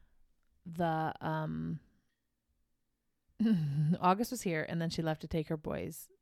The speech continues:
down home to take a nap. And I was like, "What am I gonna make for dinner?" And I put something that smells really yummy right now in the crock pot. And I just, it's not always my strong suit.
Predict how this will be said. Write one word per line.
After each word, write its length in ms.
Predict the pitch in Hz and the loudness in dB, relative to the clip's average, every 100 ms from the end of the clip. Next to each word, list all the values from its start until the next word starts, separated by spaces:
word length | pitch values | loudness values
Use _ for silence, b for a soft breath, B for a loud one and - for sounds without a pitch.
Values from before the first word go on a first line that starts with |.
| _ | _
down 320 | - 143 139 147 | -8 -6 -4 -4
home 280 | 147 147 147 | -4 -4 -6
to 120 | 147 | -8
take 140 | 160 | -6
a 60 | 165 | -2
nap. 340 | 247 330 - - B B B B B - | -2 -2 -8 -16 B B B B B 0
And 120 | 180 | 2
I 100 | 165 | 4
was 140 | 170 | 4
like, 280 | 165 143 - | 2 0 -2
"What 140 | - 190 | -6 0
am 80 | 262 | 2
I 60 | |
gonna 140 | 262 220 | 4 6
make 180 | 196 - | 4 2
for 100 | 175 | -2
dinner?" 440 | 151 - 90 175 _ | 0 -2 -6 -8 _
And 580 | 180 180 175 170 170 180 - | 0 2 2 2 0 -2 -4
I 100 | 175 | -8
put 320 | - 165 - - | -2 -2 -2 -6
something 380 | - 170 160 165 | -6 -2 0 -2
that 100 | 160 | -2
smells 360 | - 165 175 180 | -2 -2 0 0
really 200 | 175 233 | 0 0
yummy 220 | 165 156 | 0 -2
right 160 | 151 | -2
now 280 | 151 160 190 - | -4 -2 -4 -2
in 160 | 190 226 | 0 0
the 60 | |
crock 260 | - 190 - | 0 -2 -4
pot. 260 | 151 165 - _ B B B B B B B _ | -2 -2 -2 _ B B B B B B B _
And 600 | 202 190 180 175 175 180 - _ _ _ _ _ _ _ - | 2 4 4 2 0 -4 -10 _ _ _ _ _ _ _ -14
I 60 | |
just, 360 | 170 247 262 - - | -2 -2 -2 -8 -18
it's 120 | - - | -6 0
not 200 | 220 294 | 2 4
always 200 | 208 202 | 2 4
my 100 | 185 | 2
strong 320 | - 165 165 | 0 -2 -2
suit. 260 | - - | -4 -6